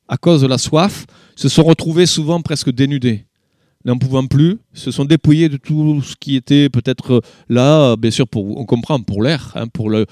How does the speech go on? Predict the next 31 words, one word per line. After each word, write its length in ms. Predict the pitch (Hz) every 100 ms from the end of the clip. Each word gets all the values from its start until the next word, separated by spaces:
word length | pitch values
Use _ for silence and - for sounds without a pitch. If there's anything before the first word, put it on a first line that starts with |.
| _ _ -
euh, 200 | - 107 -
pour, 360 | 110 107 101
euh, 200 | 95 90 -
peut-être 320 | - 120 -
être 420 | 113 - 104 95 _ _ _
moins 440 | - 107 127 127
sous 300 | 117 - -
l'effet 220 | 113 110 117
de 60 |
la 80 | 110
chaleur, 360 | - 104 120 143
je 100 | 120
ne 80 | 104
sais. 280 | 107 127 190 _ _ _ -
Mais 160 | 117 127
souvent, 220 | 147 175
on 20 |
les 100 | 160
retrouvait, 560 | 143 - 135 123 147 147
on 120 | 123
a 20 |
retrouvé 360 | 117 - - 135
d'ailleurs 260 | 113 117
leurs 260 | 117 113 113
habits, 300 | 113 127 127
des 100 | 110
cadavres 380 | - 104 113 107
plus 140 | 107
loin, 260 | 104 107 151 _ _ _ -
presque 300 | 175 170 165
dénudés. 500 | 131 123 107 95